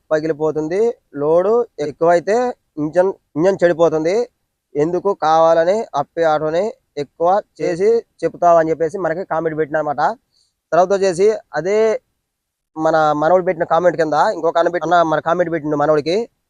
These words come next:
నరసింహదోత అని చెప్పేసి ఆయన కామెంట్ పెట్టిన, కామెంట్ పెట్టిన అనమాట. అదేంటంటే, "నాకు వాటర్ ప్లాంట్ ఉంది,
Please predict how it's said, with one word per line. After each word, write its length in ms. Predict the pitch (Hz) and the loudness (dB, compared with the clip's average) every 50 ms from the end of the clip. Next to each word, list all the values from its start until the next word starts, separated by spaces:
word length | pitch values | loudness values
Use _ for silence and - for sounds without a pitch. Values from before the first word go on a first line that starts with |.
| _ - | _ -4
నరసింహదోత 480 | 151 160 151 185 180 170 175 175 156 170 | -2 0 4 4 4 4 4 4 4 2
అని 120 | 160 160 | 2 2
చెప్పేసి 240 | 156 - 160 156 165 | 2 0 0 0 0
ఆయన 120 | 151 151 | -2 -2
కామెంట్ 320 | 139 156 160 160 160 156 151 | 0 -2 -2 0 -2 -2 -2
పెట్టిన, 280 | 151 147 147 143 139 - _ _ - - | -4 -2 -2 -4 -4 -6 _ _ -16 -16
కామెంట్ 400 | - - 151 160 175 175 156 160 | -10 -4 -2 0 0 0 0 0
పెట్టిన 200 | 156 - 160 151 | -4 -4 -2 -6
అనమాట. 220 | 147 147 135 135 | -4 -4 -2 -2
అదేంటంటే, 680 | 156 190 196 151 151 170 190 185 170 143 131 160 202 233 _ _ _ _ _ _ _ _ _ _ - 135 | -2 -2 -2 -2 0 0 2 2 0 0 0 -2 -4 -4 _ _ _ _ _ _ _ _ _ _ -8 -4
"నాకు 260 | 143 156 185 170 190 | 0 0 2 2 4
వాటర్ 280 | 185 175 175 175 156 | 4 4 4 4 2
ప్లాంట్ 220 | 160 175 180 170 170 | 2 2 2 2 2
ఉంది, 480 | 165 160 160 160 180 208 240 226 - | 0 0 0 0 2 2 2 0 -2